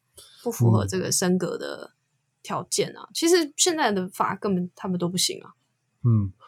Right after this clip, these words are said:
Speaker 2: 不过这个很有趣的是，因为依照现在的地方制度法的条文，其实如果想要升格为直辖市的话，呃，会需要人口达到一百二十万。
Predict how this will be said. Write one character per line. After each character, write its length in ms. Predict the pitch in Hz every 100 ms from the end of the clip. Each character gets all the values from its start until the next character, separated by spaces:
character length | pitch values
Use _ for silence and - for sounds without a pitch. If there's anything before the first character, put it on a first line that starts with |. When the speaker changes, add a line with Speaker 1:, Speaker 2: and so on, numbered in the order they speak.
| _
Speaker 2:
不 80 | -
过 100 | 214
这 120 | 214
个 80 | 185
很 120 | 123
有 120 | 143
趣 160 | 117 143
的 100 | 123
是， 320 | 110 - 127
因 180 | 190 151
为 120 | 165
依 200 | 156 143
照 220 | 143 143
现 340 | 117 - 135 107
在 320 | - 120 104 -
的 240 | 85 92 _ - - _
地 160 | 147 123
方 200 | 123 120
制 200 | - 113
度 220 | 117 104
法 440 | - 90 80 147 -
的 180 | 117 113
条 280 | - 117 104
文， 360 | 117 107 101 98 _ - _
其 180 | - 135
实 60 |
如 140 | 131 139
果 120 | 147
想 140 | 120
要 60 | 110
升 260 | - 139 135
格 120 | 110
为 100 | 107
直 220 | - 113
辖 160 | 107 104
市 180 | -
的 100 | 110
话， 300 | 101 117 107 101 _ _ _ _
呃， 500 | 123 113 107 104 104 _ _ _
会 260 | - 165 127
需 380 | 113 - 135 135
要 220 | 143 123
人 240 | 110 110
口 260 | 117 117 101
达 220 | - 107
到 180 | 120 143
一 120 | -
百 340 | 127 - 113 -
二 140 | - 120
十 260 | - - 135
万。 280 | 113 156